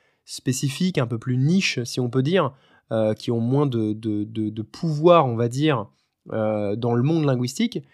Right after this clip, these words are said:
eh bien, finalement, c'était, euh, c'était, euh, on se posait même pas la question. C'était une nécessité, finalement, d'apprendre une langue avec, euh, plus de notoriété et plus, euh,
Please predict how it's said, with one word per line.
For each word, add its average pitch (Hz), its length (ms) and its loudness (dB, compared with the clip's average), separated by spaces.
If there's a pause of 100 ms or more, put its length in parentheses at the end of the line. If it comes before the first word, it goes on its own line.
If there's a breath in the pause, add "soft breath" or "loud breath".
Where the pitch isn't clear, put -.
(220 soft breath)
eh 120 60 0
bien, 139 100 8
finalement, 156 320 4
c'était, 170 440 4
euh, 120 440 6 (460)
c'était, 160 580 0
euh, 117 540 4
on 117 100 -2
se 110 100 -10
posait 139 220 2
même 143 140 2
pas 151 60 4
la 147 100 4
question. 170 380 -2
C'était 131 280 -2
une 127 140 4
nécessité, 135 600 2
finalement, 143 440 2
d'apprendre 139 680 0
une 123 160 0
langue 156 340 2
avec, 131 400 -2
euh, 113 60 -2
plus 143 260 -6
de 135 60 0
notoriété 135 800 4
et 123 40 2
plus, 160 520 -4
euh, 123 260 2